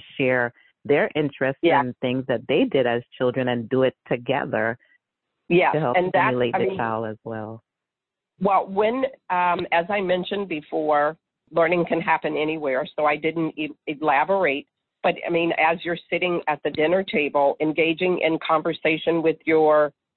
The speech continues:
Speaker 2: you know, child with what they learned that day,
Speaker 1: Mm-hmm.
Speaker 2: or,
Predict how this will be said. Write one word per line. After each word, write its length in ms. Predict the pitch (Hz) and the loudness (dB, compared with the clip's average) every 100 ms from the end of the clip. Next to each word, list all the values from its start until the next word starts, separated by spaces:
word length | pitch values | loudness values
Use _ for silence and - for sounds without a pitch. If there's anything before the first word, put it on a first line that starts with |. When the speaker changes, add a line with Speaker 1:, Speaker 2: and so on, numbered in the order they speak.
| _ _ _ _ | _ _ _ _
Speaker 2:
you 100 | 170 | 0
know, 140 | 156 | 2
child 440 | 156 180 156 151 156 | 0 2 2 2 2
with 140 | 160 151 | -2 -2
what 220 | 151 151 | -2 -2
they 240 | 170 165 | 0 -2
learned 600 | 160 160 156 170 151 117 - _ _ _ _ _ | 2 2 4 2 0 -6 -14 _ _ _ _ _
that 300 | 175 165 - | 0 0 0
day, 300 | 160 156 147 | 0 0 0
Speaker 1:
Mm-hmm. 100 | 147 | 0
Speaker 2:
or, 480 | 156 151 147 143 147 | 0 2 4 2 0